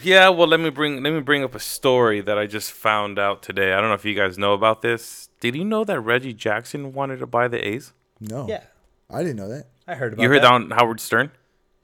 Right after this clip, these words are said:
Speaker 3: Uh, I don't remember where I heard it, but he was part of a group of, of, uh, players that were trying to buy it, right?
Speaker 1: No, there was, well, maybe, but there was another person involved too.
Speaker 3: Mm-hmm.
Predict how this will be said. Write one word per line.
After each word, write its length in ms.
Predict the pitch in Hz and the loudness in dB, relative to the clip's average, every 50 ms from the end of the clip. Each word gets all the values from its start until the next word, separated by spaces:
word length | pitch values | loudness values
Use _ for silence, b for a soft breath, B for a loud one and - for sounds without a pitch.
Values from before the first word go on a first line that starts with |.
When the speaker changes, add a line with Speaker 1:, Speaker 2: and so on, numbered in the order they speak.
| _ _ _ _ _ - | _ _ _ _ _ -6
Speaker 3:
Uh, 300 | 120 139 143 135 131 127 - | -2 -2 0 -2 -2 -4 -6
I 100 | 143 165 | -4 -4
don't 100 | 175 165 | -2 -2
remember 220 | 160 156 160 160 147 | 0 -2 -2 0 0
where 220 | 147 151 151 135 | 2 2 2 2
I 40 | 117 | 2
heard 160 | 131 165 160 | 2 0 0
it, 100 | 131 110 | 0 0
but 140 | 113 123 117 | -2 -2 -4
he 120 | 117 131 | -2 -4
was 120 | 139 135 127 | -6 -6 -6
part 180 | - 151 151 143 | -4 -2 -2 -2
of 80 | 127 117 | -2 -6
a 40 | 107 | -6
group 300 | 107 127 143 135 123 127 | -4 -2 -4 -2 -2 -4
of, 200 | 120 113 113 117 | -8 -8 -8 -14
of, 440 | - - 127 123 117 110 104 - - | -12 -8 -6 -6 -6 -6 -10 -14 -12
uh, 200 | 120 123 110 107 | -10 -8 -8 -10
players 420 | - - - 135 131 127 117 110 110 | -10 -8 -6 -6 -4 -4 -6 -6 -8
that 120 | 113 110 | -8 -8
were 100 | 107 107 | -8 -10
trying 260 | 104 - - 120 113 | -12 -10 -10 -10 -10
to 60 | 110 | -10
buy 200 | 107 101 107 104 | -8 -8 -8 -8
it, 120 | 101 98 92 | -8 -10 -10
right? 300 | 104 110 117 131 139 - _ - | -10 -8 -8 -8 -10 -12 _ -8
Speaker 1:
No, 360 | - 120 117 123 143 147 107 - - - _ _ _ - | -2 2 4 4 4 2 0 -4 -14 -20 _ _ _ -2
there 120 | 110 110 | 0 2
was, 140 | 110 101 98 | 2 0 0
well, 300 | - 143 147 127 117 107 - - | 2 4 4 4 4 0 -6 -6
maybe, 360 | 107 107 156 175 135 104 104 | -2 -2 -2 0 -2 -4 -4
but 260 | 104 104 101 104 101 | -2 0 0 0 2
there 100 | - 104 | 2 0
was 140 | 104 101 95 | 0 0 -2
another 240 | 101 101 104 104 101 | -4 -4 -2 -4 -4
person 500 | - - 113 110 - - 95 95 95 95 98 | -2 0 0 0 0 -4 -8 -10 -10 -14 -12
involved 340 | 107 98 92 95 95 92 - | -12 -8 -4 -4 -4 -4 -4
too. 180 | - 143 131 - _ _ _ _ _ _ _ _ - | -4 -6 -6 -6 _ _ _ _ _ _ _ _ -16
Speaker 3:
Mm-hmm. 200 | 113 104 110 120 | -14 -14 -14 -14